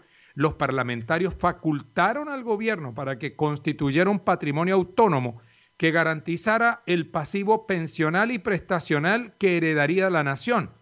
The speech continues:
luego de la enajenación de la empresa Electricaribe, haciendo necesaria la constitución de un fondo, cuyos recursos serían administrados por una fiducia, en este caso correspondió a la fidu previsora.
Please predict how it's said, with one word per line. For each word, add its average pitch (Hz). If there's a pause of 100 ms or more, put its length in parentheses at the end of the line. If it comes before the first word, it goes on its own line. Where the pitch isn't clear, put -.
(300)
luego 185
de 175
la 135
enajenación 143
de 233
la 175
empresa 175
Electricaribe, 160
haciendo 208
necesaria 196 (440)
la 147
constitución 165
de 214
un 202
fondo, 226 (480)
cuyos 262
recursos 214
serían 185
administrados 143 (280)
por 160
una 202
fiducia, 196
en 131
este 160
caso 180
correspondió 151
a 120
la 123
fidu 160
previsora. 165